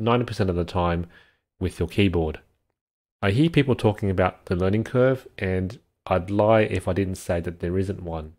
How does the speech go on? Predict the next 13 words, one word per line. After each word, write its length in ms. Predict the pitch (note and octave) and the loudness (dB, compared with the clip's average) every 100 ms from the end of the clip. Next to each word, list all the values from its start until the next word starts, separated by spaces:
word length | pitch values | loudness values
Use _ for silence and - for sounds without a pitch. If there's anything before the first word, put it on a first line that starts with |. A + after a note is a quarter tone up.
| _ _ _ _ _ _ _ | _ _ _ _ _ _ _
But 100 | A2 | -2
it's 180 | A2 - | -2 0
like 300 | C#3 D#3 - | 0 0 0
anything, 540 | G#2 G2+ - F2 E2+ G2 | 0 0 -2 -4 -4 0
once 320 | B2 D3+ - | 0 0 0
you 100 | D#3 | 2
learn 300 | A#2 F2+ F#2+ | 4 4 2
it, 240 | B2+ - - | 0 -4 -8
it's 220 | G2 - | -6 -2
like 220 | F2+ - | -4 0
riding 260 | F#2+ F#2 E2+ | 0 2 -2
a 60 | |
bike. 420 | E2+ E2 D#2 - | 0 -2 -4 -14